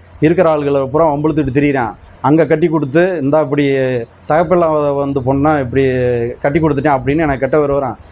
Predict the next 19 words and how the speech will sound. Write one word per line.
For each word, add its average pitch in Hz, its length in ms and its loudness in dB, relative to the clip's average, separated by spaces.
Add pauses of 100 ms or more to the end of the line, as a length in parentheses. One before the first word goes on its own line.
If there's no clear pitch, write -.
(200)
நான் 131 180 2
நாலு, 147 480 0
இந்த 135 240 0
மாசத்துக்குள்ளே 160 440 0
உங்களுக்கு 143 320 -2
கல்யாணம் 143 340 0
ஏற்பாடு 123 340 -2
பண்ணி 151 340 0 (320)
ஒரு 135 160 2
நல்ல 147 260 2
இடத்துல 151 200 0
நான் 147 120 -2
கட்டி 135 200 -2
கொடுத்துட்றேன்" 123 540 0 (440)
அப்படின்னு 131 300 2
சொல்லிட்டு 131 560 0
கல்யாணம் 143 280 2
ஏற்பாடு 123 300 0
பண்றாங்க. 120 520 0